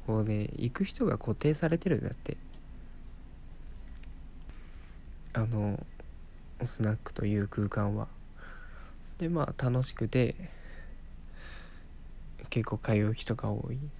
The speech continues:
楽しい人は。で、なんか、まあ、ガールズバーとかキャバクラとかは、女の子と話がメインなんだけど、そのスナックは横のつながりというか、お客さん同士が仲良くなる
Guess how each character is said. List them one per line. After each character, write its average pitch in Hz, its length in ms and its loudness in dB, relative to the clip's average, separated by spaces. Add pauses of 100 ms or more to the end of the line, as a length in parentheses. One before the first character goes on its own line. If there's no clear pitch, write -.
楽 110 220 2
し 110 200 2
い 110 40 2
人 - 180 -2
は。 123 140 -2 (1080)
で、 110 340 4
な 117 120 2
ん 107 100 2
か、 - 340 -2 (840)
ま 123 100 6
あ、 107 120 4
ガ 110 160 6
ー 160 40 4
ル 170 80 4
ズ 165 160 4
バ 160 180 6
ー - 20 4
と 120 140 2
か 117 160 0
キ - 120 0
ャ 104 60 8
バ 110 100 6
ク - 120 0
ラ 110 140 6
と 120 120 2
か 120 160 2
は、 - 220 2 (480)
女 160 320 4
の 147 100 4
子 135 100 0
と 123 100 2
話 127 380 2
が 120 80 6
メ 131 160 6
イ 127 40 6
ン 127 100 4
な 131 100 4
ん 131 100 4
だ 127 120 4
け 139 100 4
ど、 147 260 6 (760)
そ - 200 -2
の 117 140 4
ス - 180 0
ナ 151 140 4
ッ 160 60 -2 (120)
ク 143 120 4
は 156 240 6 (300)
横 123 340 4
の 147 140 6
つ 143 160 0
な 139 80 8
が 131 100 8
り 127 100 4
と - 120 2
い 113 120 4
う 127 60 0
か、 - 260 -4 (540)
お 135 100 2
客 - 220 0
さ 190 140 6
ん 185 80 6
同 180 140 6
士 120 100 4
が 101 80 6
仲 104 240 2
良 101 80 4
く - 100 -6
な 104 120 0
る 113 320 0